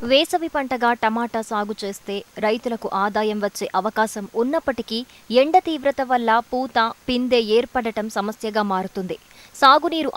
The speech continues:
అందించడంతో పాటు చీడపీడల సమస్య అధికంగా ఉంటుంది. తెలుగు రాష్ట్రాల్లో వేసవిలో వాతావరణం కాస్త మధ్యస్థంగా ఉండే ప్రాంతాల్లో టమాటాను వేసవి పంటగా రైతులు సాగు చేస్తుంటారు. ఈ సీజన్లో తగిన జాగ్రత్తలు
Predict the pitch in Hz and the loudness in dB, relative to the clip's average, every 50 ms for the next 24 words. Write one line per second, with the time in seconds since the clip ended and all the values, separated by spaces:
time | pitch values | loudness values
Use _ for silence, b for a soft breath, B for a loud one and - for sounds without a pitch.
0 | 202 233 233 226 254 226 247 240 240 226 214 - 214 208 - 208 202 202 - 208 | 0 0 0 0 -2 -2 -4 -4 -4 -4 -4 -2 -4 -4 0 0 0 0 0 -2
1 | 226 240 - _ - - 302 311 320 320 320 - 285 262 247 240 226 220 - - | -4 -4 -6 _ -8 -6 -2 2 4 4 4 4 2 -4 -4 -2 -4 -4 -4 -4
2 | 214 208 214 226 - - - - - 196 196 240 254 - 269 254 247 233 214 180 | -4 -4 -4 -6 -6 -8 -10 -8 -6 -6 -6 -6 -6 -6 -4 -4 -2 -2 -2 -2
3 | 185 175 - 185 185 180 180 - - - B B B B B B B 311 294 302 | -4 -6 -8 -8 -8 -8 -8 -10 -12 -16 B B B B B B B 4 4 4
4 | - 349 349 330 311 302 - - 294 277 269 254 247 247 247 240 208 214 202 226 | 4 4 4 4 4 4 0 -2 -2 -2 0 2 2 2 2 2 2 2 0 0
5 | - 240 220 220 214 208 208 208 196 196 185 196 220 - 233 220 202 175 208 208 | 0 -4 -6 -4 -4 -2 -2 -2 0 2 2 2 2 0 -4 -4 -4 -4 -4 -4
6 | 202 196 190 - 214 202 214 254 285 - - 294 226 190 180 170 165 170 220 285 | -4 -6 -4 0 0 2 2 0 -2 -4 -6 -6 -4 -4 -6 -6 -8 -8 -8 -10
7 | 285 - - 294 277 247 254 233 196 196 196 185 185 180 175 - 175 175 175 185 | -8 -6 -4 -4 -2 0 0 0 0 -2 -4 -4 -4 -6 -4 -4 -4 -4 -2 -4
8 | - - 196 185 180 185 190 233 339 392 B B B B B 254 226 247 285 349 | -6 -4 -4 -4 -4 -2 -2 -2 -2 -4 B B B B B 2 2 4 4 2
9 | 370 - 339 294 277 285 294 226 214 214 254 - 330 294 - - - 247 226 214 | 2 2 0 -2 -2 -2 -2 0 0 0 0 0 -4 -6 -4 -2 -2 -2 -2 -2
10 | 208 196 202 196 208 240 - - - 214 220 262 233 - 254 277 - - 220 202 | -4 -4 -2 0 -2 -2 -2 -2 0 0 0 0 0 -4 -8 -6 -4 -2 -2 -2
11 | 208 220 214 - 202 196 - - - 180 185 185 180 180 185 190 - - B B | -2 -2 -4 -4 -6 -6 -8 -8 -10 -10 -8 -4 -4 -4 -4 -4 -6 -10 B B
12 | B B B B B 262 302 359 381 - 359 349 330 339 349 349 311 285 247 277 | B B B B B 2 2 2 2 2 0 0 4 4 2 4 4 4 4 4
13 | - 269 226 233 254 269 294 254 240 247 226 226 214 247 247 - 240 226 202 | 6 4 2 2 2 -2 -2 2 4 4 4 4 2 -2 -4 -2 -2 -2 -2